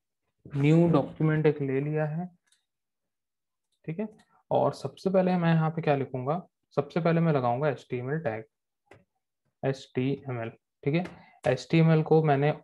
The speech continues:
open किया है तो मुझे इसको close भी करना पड़ेगा, ठीक है। तो मैंने यहाँ पे क्या किया, एचटीएमएल को open किया और close कर दिया। सबसे पहला काम मैं क्या करूँगा, इसको save करने का करूँगा।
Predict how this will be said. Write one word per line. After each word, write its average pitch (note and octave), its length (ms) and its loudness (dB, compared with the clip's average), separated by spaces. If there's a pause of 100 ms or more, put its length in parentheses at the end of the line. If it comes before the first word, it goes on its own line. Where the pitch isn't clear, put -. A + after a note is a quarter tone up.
(180)
open D#3 420 2
किया D#3 220 0
है D3+ 60 2
तो D#3 140 -2
मुझे C3+ 520 -4
इसको C#3+ 240 -4
close C3 480 0
भी E3 100 0
करना A#2+ 300 -4
पड़ेगा, - 380 -14 (520)
ठीक D#3 100 -4
है। F#3+ 60 -4 (540)
तो C#3 60 2
मैंने C#3 260 4
यहाँ E3+ 200 2
पे E3+ 100 -2
क्या D#3+ 180 2
किया, D#3+ 340 -2 (340)
एचटीएमएल D3+ 600 0
को D#3+ 160 2 (100)
open D#3 360 0
किया D#3 260 -4
और D3+ 340 -2 (220)
close C3 280 0
कर A2+ 200 -8
दिया। A2 220 -14 (520)
सबसे D3+ 400 2
पहला F3 360 4
काम F3 240 -4 (100)
मैं D3+ 240 -2
क्या D3 140 -4
करूँगा, C3+ 300 0
इसको E3+ 180 -4
save C3 360 -2
करने A2+ 240 -6
का G#2+ 80 -8
करूँगा। G#2+ 360 -12